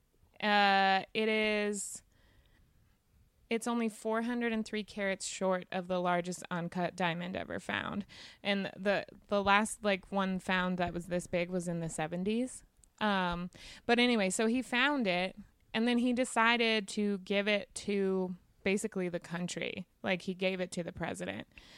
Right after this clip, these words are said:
Um, this is in Sierra Leone. And the president was like, "Well,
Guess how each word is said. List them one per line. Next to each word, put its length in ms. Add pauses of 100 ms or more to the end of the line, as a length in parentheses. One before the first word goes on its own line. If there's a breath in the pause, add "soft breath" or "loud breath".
(160 loud breath)
Um, 540
this 220
is 160
in 300
Sierra 380
Leone. 520 (680 soft breath)
And 260
the 60
president 580 (180)
was 240
like, 220
"Well, 380